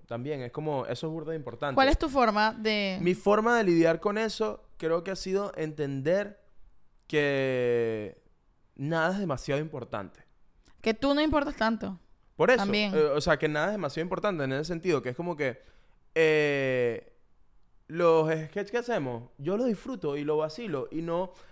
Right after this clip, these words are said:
Speaker 1: a veces cre-, o no sé si es una cosa como que nos, nos educaron así o viene como de niño, que es como que el, el pretender ser, buscar ser importante, buscar ser como que,
Speaker 2: Ujú.
Speaker 1: "Wow, esto que estoy haciendo es demasiado", y es como que yo le di la vuelta y fue como que, Mira, ¿sabes qué?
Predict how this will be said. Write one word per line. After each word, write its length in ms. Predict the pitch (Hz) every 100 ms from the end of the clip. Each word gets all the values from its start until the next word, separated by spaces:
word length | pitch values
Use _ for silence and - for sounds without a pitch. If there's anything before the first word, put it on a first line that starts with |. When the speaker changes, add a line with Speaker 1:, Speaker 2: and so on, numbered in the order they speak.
| -
Speaker 1:
a 100 | 185
veces 340 | 240 202 170 160
cre-, 300 | 160 160 160
o 120 | - 175
no 120 | 180
sé 100 | 208
si 120 | 220
es 40 |
una 160 | 220 214
cosa 240 | 208 202
como 200 | 202 180
que 120 | 143 131
nos, 400 | 127 139 135 135
nos 200 | 131 131
educaron 320 | 127 131 160
así 140 | 147 156
o 60 |
viene 240 | 143 135 160
como 160 | 139
de 60 | 120
niño, 180 | 143 165
que 60 | 127
es 60 |
como 220 | - 160 131
que 180 | 110 -
el, 240 | 123 127 123
el 140 | 127
pretender 520 | 131 131 123 123 123
ser, 400 | 123 160 165 185 _ _ _ _ - _ -
buscar 400 | 147 - 160 156
ser 300 | - 196 190
importante, 880 | 202 170 135 120 - 156 113 92 87
buscar 400 | 123 131 139 131
ser 320 | - 185 170
como 260 | 190 190 240
que, 160 | 143 123
Speaker 2:
Ujú. 120 | 254
Speaker 1:
"Wow, 320 | 156 143 123
esto 220 | 143 -
que 80 | -
estoy 140 | 156 139
haciendo 200 | 180 185
es 40 |
demasiado", 340 | 165 135 156 -
y 100 | 165
es 80 |
como 200 | 160 196
que 140 | 175 143
yo 120 | 156
le 160 | 175 190
di 200 | 175 208
la 100 | 208
vuelta 300 | 220 233 214
y 20 |
fue 140 | 180
como 180 | 190 208
que, 80 | 175
Mira, 320 | 208 151 - - - -
¿sabes 340 | - 226 254 214
qué? 400 | - 135 -